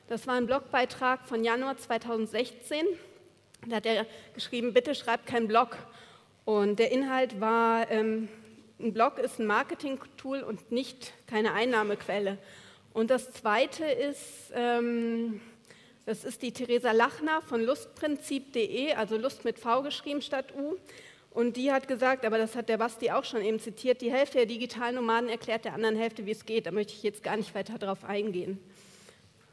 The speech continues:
Dann gehe ich einfach weiter zu F, wie finanziere. Wenn dein Business kein Geld bringt, dann musst du es dir eingestehen. Dann musst du dir eingestehen, es ist vielleicht nur ein Hobby.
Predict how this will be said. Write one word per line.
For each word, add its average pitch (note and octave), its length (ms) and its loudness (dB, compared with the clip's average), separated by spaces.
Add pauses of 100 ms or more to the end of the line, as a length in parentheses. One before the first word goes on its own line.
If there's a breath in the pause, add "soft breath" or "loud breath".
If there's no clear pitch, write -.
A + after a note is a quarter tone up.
(300 soft breath)
Dann G#3 100 -8
gehe A#3+ 100 -2
ich A#3 100 -8
einfach G#3+ 260 -2
weiter A#3+ 380 2
zu - 180 -10
F, - 460 2 (540 soft breath)
wie A3 120 -4
finanziere. A#3 840 0 (800 loud breath)
Wenn A3 180 2
dein C4 240 2
Business C#4 520 -2 (360)
kein A3+ 220 0
Geld A#3+ 360 2
bringt, G3 220 0
dann G#3 100 0
musst A3+ 220 0
du - 60 -14
es - 80 -14
dir G#3+ 160 -2
eingestehen. G#3 760 -2 (320 loud breath)
Dann G#3 80 -2
musst B3+ 240 0
du F#3+ 80 -6
dir A3+ 140 0
eingestehen, C#4 500 0
es B3+ 140 0
ist - 180 -8
vielleicht A#3+ 360 0
nur C4 80 -2
ein A3+ 140 -2
Hobby. G3 400 0